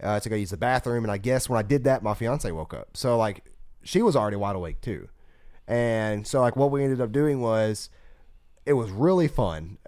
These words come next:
And we both woke up, we both got ready. We both went to a diner and ate, uh, a really good diner, uh, Shorty, Shorty's?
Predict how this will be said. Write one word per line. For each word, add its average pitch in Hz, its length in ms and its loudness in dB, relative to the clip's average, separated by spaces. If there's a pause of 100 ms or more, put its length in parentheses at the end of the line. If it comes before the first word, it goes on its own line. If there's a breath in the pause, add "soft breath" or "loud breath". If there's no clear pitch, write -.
(140)
And 123 720 0 (1040)
we 143 140 0
both 135 200 4
woke 190 220 4
up, 123 120 4
we 110 60 0
both 110 220 -2
got 147 100 4
ready. 101 320 0 (300)
We 120 100 0
both 131 300 2
went 127 420 0
to 123 220 0
a 104 40 2
diner 117 420 0 (300)
and 127 120 -2
ate, 123 260 0 (100)
uh, 113 240 0
a 101 60 -2
really 131 240 2
good 135 180 2
diner, 104 440 -2
uh, 104 100 -4
Shorty, 117 460 -2
Shorty's? 165 420 -8